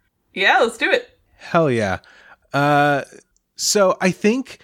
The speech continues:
Speaker 2: I'm gonna ask these together and just kinda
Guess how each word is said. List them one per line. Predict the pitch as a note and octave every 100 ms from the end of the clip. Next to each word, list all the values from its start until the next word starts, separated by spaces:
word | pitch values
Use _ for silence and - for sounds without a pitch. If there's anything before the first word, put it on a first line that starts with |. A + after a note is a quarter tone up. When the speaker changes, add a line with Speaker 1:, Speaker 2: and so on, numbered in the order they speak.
| _ _ -
Speaker 2:
I'm | A3
gonna | B3+
ask | F#3 G3 - -
these | F3 F3+ -
together | - F3 C3+ D3 C3+ A2+ A2+
and | C3+ C3+
just | C#3+ D3
kinda | E3 D3+ C3 A#2